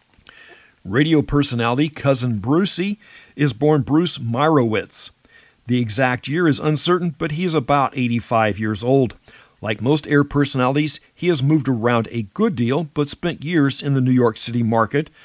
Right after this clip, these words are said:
on W A B C, W C B S, W N B C, and after a fifteen-year stint on Sirius X M Radio,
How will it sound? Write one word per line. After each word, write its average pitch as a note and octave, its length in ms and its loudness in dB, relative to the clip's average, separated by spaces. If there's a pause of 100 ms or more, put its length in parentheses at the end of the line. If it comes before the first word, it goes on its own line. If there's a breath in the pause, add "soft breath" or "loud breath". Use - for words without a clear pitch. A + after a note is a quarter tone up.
(320 loud breath)
on A#2+ 200 0
W B2 400 0
A A2 140 -2
B E3 160 -6
C, C3 500 -2
W A2 320 -4
C C3+ 260 2
B C#3 220 0
S, G2+ 320 -6
W C#3+ 480 0
N F#3+ 160 -2
B F#3 160 -4
C, C3+ 520 -2
and E3+ 160 -4
after E3 280 0
a D#3 40 2
fifteen-year G3+ 720 0
stint C#3 400 -4
on B2+ 160 -2
Sirius D3 540 0
X F#3 260 -4
M D3 160 0
Radio, A#2+ 440 0